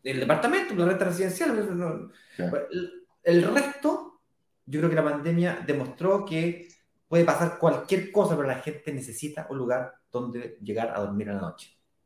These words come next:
Speaker 1: Y los hoteles están un poquito caros, yo creo que los hoteles podrían haber sido un buen negocio también, <laughs> pero, pero cuando te prohíben la entrada al país está complicado, eh, o cuando te prohíben salir de la casa está complicado. Yo jamás, nunca me habría imaginado eso yo.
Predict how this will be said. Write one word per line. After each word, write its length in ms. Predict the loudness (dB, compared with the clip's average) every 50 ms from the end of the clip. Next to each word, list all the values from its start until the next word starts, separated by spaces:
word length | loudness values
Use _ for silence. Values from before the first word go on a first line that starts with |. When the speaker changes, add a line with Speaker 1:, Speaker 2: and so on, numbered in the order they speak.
| _ _ _ _ _ _ _ _ _ _ _ _ _ -8 -4
Speaker 1:
Y 80 | -2
los 140 | 0 0 0
hoteles 180 | 0 0 -2 0
están 160 | 0 0 -2
un 100 | 0 -2
poquito 320 | -4 -4 -2 -2 -2 0
caros, 380 | 2 4 4 4 4 2 0 -4
yo 80 | -4 -4
creo 140 | -2 0 0
que 60 | 2
los 120 | 2 0
hoteles 320 | 0 0 -2 -2 -4 -4 -4
podrían 280 | -4 -2 -2 -2 -4
haber 100 | -4 -4
sido 160 | -4 -2 0
un 100 | 0 2
buen 160 | 2 0 0 2
negocio 420 | 0 2 2 2 2 0 -2 -4
también, 420 | -4 -4 -4 -4 -4 -4 -4 -4
<laughs> 20 | -4
pero, 140 | -4 -4 -4 -6 -16 -20 -18 -16 -14 -14 -14 -6 2
pero 160 | 4 6 6
cuando 280 | 8 6 4 4 2
te 120 | 0 0 2
prohíben 300 | 4 6 8 8 8 6
la 60 | 4
entrada 280 | 2 4 4 4 4 6
al 60 | 6
país 340 | 6 6 8 8 6 6 4
está 200 | 2 0 2 2
complicado, 460 | 0 -2 -2 -4 -2 -2 0 -2 -2 -6 -10 -14 -20 -20 _ _ _ -4
eh, 120 | -2 0
o 120 | 0 2
cuando 200 | 4 4 4 4
te 60 | 4 4
prohíben 280 | 6 6 6 6 6
salir 160 | 6 6 6
de 60 | 6 6
la 120 | 4 6
casa 260 | 4 2 2 2 -6 -10
está 160 | -10 -10 -8
complicado. 420 | -8 -10 -6 -4 0 0 2 2
Yo 80 | 2 0 0 -2 -6
jamás, 360 | -6 -4 0 2 2 2 2 0
nunca 200 | 0 0 0 0
me 120 | 2 2
habría 160 | 4 2 2
imaginado 500 | 2 2 -2 -2 -4 -4 -2 0 2 2
eso 240 | 0 0 -2 -6 -10
yo. 140 | -12 -12